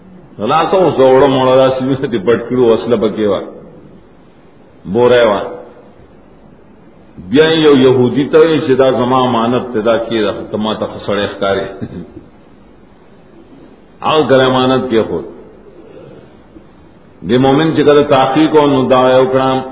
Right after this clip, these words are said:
چې دې پلان کې سړي زما غلا کړی ده۔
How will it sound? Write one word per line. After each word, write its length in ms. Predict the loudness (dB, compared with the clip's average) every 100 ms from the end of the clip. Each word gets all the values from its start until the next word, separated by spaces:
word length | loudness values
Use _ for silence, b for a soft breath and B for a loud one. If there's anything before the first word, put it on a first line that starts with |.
| -18 -20 -20 -20 -20 -18 -8
چې 60 |
دې 240 | -2 -2 0
پلان 220 | -2 -2
کې 120 | -4
سړي 220 | 0 0
زما 220 | 2 0 0
غلا 280 | 0 2
کړی 180 | 0 -2
ده۔ 260 | -4 -6